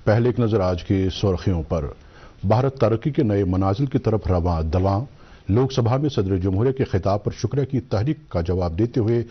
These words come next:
वज़ीर आज़म का इजहार ख्याल। जम्मू कश्मीर में जून दो हज़ार तेईस तक हर घर को मिलेगा नल से जल। चीफ सेक्रेटरी ने जल जीवन मिशन की पेशरफ्त का लिया जायजा। कुपवाड़ा में दम घुटने से एक ही कुंबे के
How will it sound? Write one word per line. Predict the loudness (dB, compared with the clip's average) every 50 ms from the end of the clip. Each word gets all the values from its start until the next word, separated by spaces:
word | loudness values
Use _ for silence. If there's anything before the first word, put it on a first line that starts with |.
| -12 -20 -18 -10 -4 -2
वज़ीर | 0 2 2 2 2 0 0
आज़म | 0 0 0 -2 -2
का | 0 -2 -2
इजहार | -2 -2 -2 -2 -2 -2 -2 -2
ख्याल। | -2 -2 -2 0 0 0 0 0 -2 -4 -6 -12 -20 -20 -20 -20 -20 -20 -20 -20 -20 -20 -20 -14 -6 -2
जम्मू | 0 0 0 0
कश्मीर | 0 -2 -2 -2 0 -2 -2
में | -2 -2 -2
जून | 0 0 0 0
दो | 0 0
हज़ार | 0 0 0 -2 -2 -2 -2 -2
तेईस | 0 0 0 -2 -2
तक | -4 -4 -4 -2
हर | -4 -2 -2
घर | 0 -2 -2 -2
को | -2 -2 -2
मिलेगा | 0 0 0 0 0 0 0 -2 -2 -2
नल | -2 -2 -2 -2 -2 -4 -4
से | -4 -6 -6 -4 -4
जल। | -2 -2 0 0 0 -4 -6 -10 -20 -20 -20 -20 -10
चीफ | -4 -2 -2 -2 -4 -6
सेक्रेटरी | -6 -4 -4 -2 -2 -2 -2 -2 -2
ने | 0 0 -2 -2 -4 -8 -14 -12 -8
जल | -4 -2 0 0 0
जीवन | -2 -2 -2 0 -2
मिशन | -2 -2 -4 -6 -6
की | -6 -6
पेशरफ्त | -4 -2 -4 -2 -2 -4 -6 -4 -4
का | -4 -2
लिया | -2 -2 -2 -2 -2
जायजा। | -2 -2 0 0 0 0 -2 -2 -2 -4 -6 -10 -18 -20 _ -20 -20 -20 -20 -20 -20 _ _ _ _ -20 -20 _ _ _ -4
कुपवाड़ा | -2 -2 0 -2 -2 -2
में | -2 -4 -4
दम | -2 -2 -2 -2
घुटने | -4 -4 -4 -4 -4
से | -4 -4 -4 -4
एक | -4 -4
ही | -4 -8
कुंबे | -6 -4 -4 -2 -2 -2 -2
के | -2 -4 -4